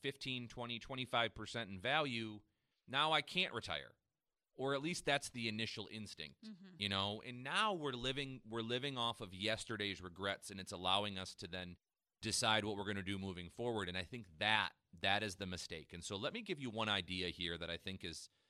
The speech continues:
Speaker 1: is a critical error that many are making, even though they're well-intentioned. Okay?
Speaker 2: Okay.
Speaker 1: So I think many of us understand that when it comes to being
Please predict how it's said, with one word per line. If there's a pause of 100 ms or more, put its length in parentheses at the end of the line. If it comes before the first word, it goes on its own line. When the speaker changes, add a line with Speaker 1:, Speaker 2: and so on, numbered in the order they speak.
(360)
Speaker 1:
is
a
critical
error (560)
that
many
are
making, (640)
even
though
they're
well-intentioned. (420)
Okay?
Speaker 2:
Okay. (380)
Speaker 1:
So (760)
I
think
many
of
us
understand (500)
that (340)
when
it
comes
to
being